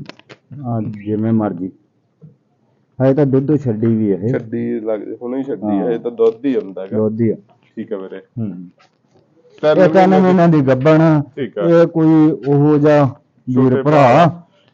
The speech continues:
Speaker 1: ਜੇ ਕੋਈ ਸਾਂਭ ਕੇ ਗਾਂ ਰੁੱਤ ਚ, ਬਹੁਤ ਚ ਚੰਗੀ ਚ ਆਉਂਦੀ ਆ।
Speaker 2: ਹੂੰ।
Speaker 1: ਇਹ ਸਾਰੀ ਦੁਨੀਆ ਇੱਕੋ ਜਿਹੀ ਬਣੀ ਹੁੰਦੀ।
Speaker 2: ਸਹੀ ਗੱਲ ਆ। ਚਲੋ,
Speaker 1: ਹਾਂ।
Speaker 2: ਜਿਹਦਾ ਭਾਅ ਛੋਟਾ
Speaker 1: ਹੁਣ
Speaker 2: ਕਿਸੇ
Speaker 1: ਮੇਰੀ
Speaker 2: ਦਾ
Speaker 1: ਤਾਂ, ਮੈਂ
Speaker 2: ਵਾਲਾ
Speaker 1: ਤੈਨੂੰ ਦੱਸੀ ਆ ਨਾ ਵੀ ਇੱਕ ਟਾਈਮ ਇਹਨੂੰ ਵਿਚਾਰੀ ਨੂੰ ਪੱਠੇ ਪੈਂਦੇ ਆ,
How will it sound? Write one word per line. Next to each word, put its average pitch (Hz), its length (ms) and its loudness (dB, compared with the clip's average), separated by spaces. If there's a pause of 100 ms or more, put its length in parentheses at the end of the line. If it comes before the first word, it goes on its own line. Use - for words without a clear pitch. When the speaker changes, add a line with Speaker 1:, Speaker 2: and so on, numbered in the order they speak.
Speaker 1:
ਜੇ 139 160 2
ਕੋਈ 139 300 4 (100)
ਸਾਂਭ 131 400 0
ਕੇ 147 180 -2
ਗਾਂ 135 280 0
ਰੁੱਤ 123 280 0
ਚ, 131 120 0
ਬਹੁਤ 117 340 -2
ਚ 135 140 -2
ਚੰਗੀ 120 380 -4
ਚ 123 100 -2
ਆਉਂਦੀ 117 340 -4
ਆ। 170 140 0
Speaker 2:
ਹੂੰ। 110 460 -12 (120)
Speaker 1:
ਇਹ 156 120 2
ਸਾਰੀ 135 300 2
ਦੁਨੀਆ 127 300 2
ਇੱਕੋ 117 260 -6
ਜਿਹੀ 113 120 -4
ਬਣੀ 120 220 -4
ਹੁੰਦੀ। 107 280 -2 (280)
Speaker 2:
ਸਹੀ 104 260 -8
ਗੱਲ 98 200 -8
ਆ। 101 40 -12
ਚਲੋ, 120 240 -8
Speaker 1:
ਹਾਂ। 110 60 -6
Speaker 2:
ਜਿਹਦਾ 135 220 -4
ਭਾਅ 135 280 -4
ਛੋਟਾ 123 280 -8
Speaker 1:
ਹੁਣ 143 180 0
Speaker 2:
ਕਿਸੇ 143 120 2
Speaker 1:
ਮੇਰੀ 147 140 4
Speaker 2:
ਦਾ 143 60 2
Speaker 1:
ਤਾਂ, 143 120 0
ਮੈਂ 147 60 0
Speaker 2:
ਵਾਲਾ 143 160 2
Speaker 1:
ਤੈਨੂੰ 143 220 0
ਦੱਸੀ 131 320 -4
ਆ 135 60 2
ਨਾ 135 140 0
ਵੀ 135 120 2
ਇੱਕ 131 200 0
ਟਾਈਮ 120 320 -4
ਇਹਨੂੰ 127 160 -2
ਵਿਚਾਰੀ 117 320 -4
ਨੂੰ 113 100 -6
ਪੱਠੇ 104 320 -12
ਪੈਂਦੇ 107 380 -8
ਆ, 107 80 -14